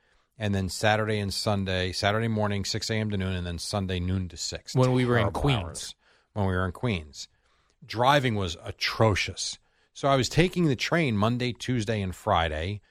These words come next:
Speaker 1: and I was driving on Saturday morning, always, 'cause six o'clock in the morning was easy. And then some Sundays I would drive, some Sundays I would take the train, and I was getting a lot of Sundays off when I was covering the Giants.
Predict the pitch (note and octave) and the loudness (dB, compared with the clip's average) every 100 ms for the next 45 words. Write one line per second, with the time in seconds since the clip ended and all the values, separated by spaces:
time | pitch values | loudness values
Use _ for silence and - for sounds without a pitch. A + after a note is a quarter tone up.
0 | _ _ _ - G#2+ G#2 G#2 G2+ G#2 F2+ | _ _ _ -4 2 4 4 4 2 0
1 | - G#2+ A#2+ B2 B2 - A#2 A#2+ B2 A2 | 4 4 4 2 0 2 2 2 2 2
2 | G2 F#2 F#2+ F#2+ F#2+ F2 F2 F#2 - G2+ | 2 2 0 2 4 4 2 -4 -6 -8
3 | - F#2+ F#2 F2+ F2+ E2+ F2 E2 E2 A2 | -8 -2 -2 0 -2 -2 -4 -4 -2 0
4 | G2 E2+ E2 _ _ _ A#2+ A#2+ A#2+ A#2+ | 0 -2 -8 _ _ _ 0 2 2 2
5 | - - C3+ D3 C#3 - C#3 C3+ A#2+ B2 | -2 0 2 2 0 0 0 0 0 0
6 | B2 A2 G#2+ F#2+ G#2+ G2+ - G2+ F#2+ G#2 | -2 -2 0 0 0 -2 -2 -2 0 0
7 | G2+ G#2+ G2+ G#2+ G#2 G#2+ - G2 G2+ G2+ | 0 0 0 -2 -2 -6 -2 0 0 -2
8 | G2 F2 G#2+ G2 G2+ G2+ - B2+ A2 G2+ | -4 -4 -4 0 0 0 -4 -2 -2 -2
9 | F#2 D3 A#2 G2 - F#2 F2+ - F2+ F2+ | 2 2 4 0 -2 -8 -8 -6 -6 -6
10 | F2+ B2+ C#3+ F#2 D2+ - | -8 -2 -2 -2 -8 -14